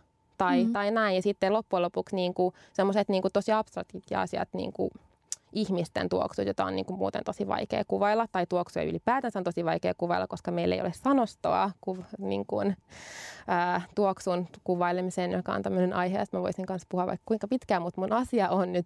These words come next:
Speaker 1: se, että, et kaikki kuitenkin, jos sä nyt mietit, että miltä sun äiti tuoksuu, niin kyllä sun nyt jonkinlainen niin kuin, ah, niin kuin ajatus on, tai poikeista tai tyttöistä, partneri, ihan mit-, mitä vaan, niin, niin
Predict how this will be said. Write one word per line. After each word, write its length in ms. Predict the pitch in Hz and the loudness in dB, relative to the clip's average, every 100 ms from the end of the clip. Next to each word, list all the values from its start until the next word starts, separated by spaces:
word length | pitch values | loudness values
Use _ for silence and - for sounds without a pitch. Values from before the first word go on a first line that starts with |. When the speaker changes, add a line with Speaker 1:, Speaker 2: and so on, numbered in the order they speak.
| - | 2
Speaker 1:
se, 220 | 208 185 | 2 2
että, 260 | 180 - 180 | 0 -2 -2
et 140 | 190 - | -2 -2
kaikki 260 | 277 - | -2 0
kuitenkin, 420 | 214 220 202 202 | 0 2 2 2
jos 140 | 208 202 | 0 2
sä 60 | |
nyt 140 | 214 262 | 0 2
mietit, 340 | 240 165 - | 2 0 -4
että 80 | 185 | -2
miltä 180 | 185 - | -2 0
sun 120 | 190 | 0
äiti 240 | 180 - - | 0 -4 -2
tuoksuu, 360 | 190 - 202 | -2 0 0
niin 120 | 196 220 | 0 2
kyllä 120 | 254 | 0
sun 120 | 214 | 0
nyt 80 | 220 | 0
jonkinlainen 580 | 208 - - - 208 208 - - - - _ _ _ _ _ | 0 -2 -6 -2 -2 -4 -10 -20 -20 -20 _ _ _ _ _
niin 240 | 202 160 - | 0 0 0
kuin, 240 | 156 196 - - - | 0 0 -4 -10 -8
ah, 100 | 180 - - 196 - | -6 -8 -6 -8 -6
niin 180 | 214 185 | -4 0
kuin 180 | 190 190 | 0 2
ajatus 380 | 185 180 185 185 | 2 0 -2 0
on, 180 | 175 | 2
tai 140 | 214 202 | 2 2
poikeista 500 | 196 175 180 175 185 | 2 0 -2 -2 0
tai 140 | 180 | 0
tyttöistä, 480 | 185 185 190 185 185 | 0 -2 -2 -2 -2
partneri, 400 | 185 175 190 190 | -2 -2 -2 -2
ihan 200 | 190 190 | -2 -2
mit-, 220 | 202 - | -4 -4
mitä 220 | 202 190 196 | -2 0 2
vaan, 280 | 185 180 | 0 0
niin, 240 | 180 185 - - | 0 0 -2 -2
niin 300 | 190 190 | 0 0